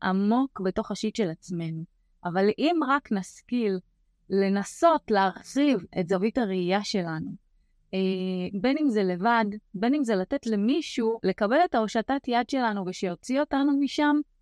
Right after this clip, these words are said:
כדי שנוכל רגע להסתכל על הדברים בפרופורציות אחרות, זה מאוד מאוד יכול לעזור. אז אני חושבת שממני, בשורה תחתונה,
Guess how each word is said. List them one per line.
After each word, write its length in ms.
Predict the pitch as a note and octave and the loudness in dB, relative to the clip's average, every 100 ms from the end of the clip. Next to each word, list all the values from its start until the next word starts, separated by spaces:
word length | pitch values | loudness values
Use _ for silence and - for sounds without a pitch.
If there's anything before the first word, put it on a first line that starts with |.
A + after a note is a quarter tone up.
| _ | _
כדי 240 | G#3+ G3 | 0 0
שנוכל 400 | G3 F3+ F3 B3 C4 | 0 -2 -2 0 0
רגע 180 | C#4+ C4 | 0 -2
להסתכל 380 | B3+ - B3 B3 | -4 -4 -6 -4
על 180 | B3 A#3+ | -4 -6
הדברים 280 | A3 A3+ | -4 0
בפרופורציות 680 | A#3 - A3+ A3 A#3 A#3 A3+ | 0 -2 -4 -4 -4 -4 -6
אחרות, 400 | - A3+ A#3 - _ _ F#3 | -8 -4 -4 -6 _ _ -4
זה 140 | F#3+ | 0
מאוד 440 | F#3 F#3+ A3+ C4+ A3 | 2 2 4 4 2
מאוד 360 | G3+ G3+ A3+ | 0 2 0
יכול 280 | F#3+ - F#3+ | 0 -2 -2
לעזור. 480 | F3+ D#3+ E3+ D#3 D3+ _ _ _ | -2 -4 -8 -10 -12 _ _ _
אז 120 | F#3 | -6
אני 120 | F#3+ F#3+ | -4 -4
חושבת 380 | - C4+ D#4 | -2 -2 0
שממני, 560 | A3+ F#3+ F3+ G#3+ B3+ C#4 | 0 0 2 4 4 4
בשורה 380 | G#3+ - F#3+ A3+ | 2 0 0 0
תחתונה, 640 | B3 - - F3+ G#3+ A#3+ | -2 -6 -4 0 2 0